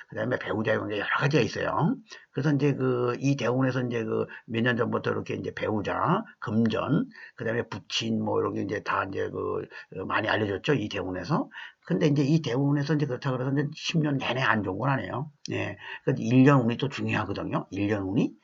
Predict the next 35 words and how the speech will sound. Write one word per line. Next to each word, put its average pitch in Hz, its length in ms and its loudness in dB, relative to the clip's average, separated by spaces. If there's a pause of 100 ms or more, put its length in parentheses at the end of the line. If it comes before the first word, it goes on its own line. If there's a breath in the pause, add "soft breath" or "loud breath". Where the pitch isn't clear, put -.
(180 soft breath)
그걸 156 180 0
잘 - 200 -2
보여야 117 120 0
돼요. 131 120 0
십 196 180 0
년이 175 240 6
있기 - 160 -2
때문에 113 200 -4
그렇습니다. 98 760 -2 (400 loud breath)
예, 117 60 -6
그래서 131 240 0
이제 135 100 2
보게 110 240 -4
될 107 120 -4
것 107 100 -6
같으면 113 440 0 (380 loud breath)
이 170 140 2
사주는 165 580 0
조우적으로 147 640 2
본다라면은 120 760 -2 (240 loud breath)
목화가 - 600 -4
용신이라고 143 560 4
봐야 110 200 0
돼요. - 200 -6 (220)
예, 95 240 -4
사주 110 240 -4
공부하시는 117 400 -4
분들은 120 220 -2
뭐 131 80 -2
대부분 113 400 -8
나올 104 220 -2
겁니다. 107 440 -4
수의 139 220 -4
기운이 123 200 0
강하죠? 127 460 -4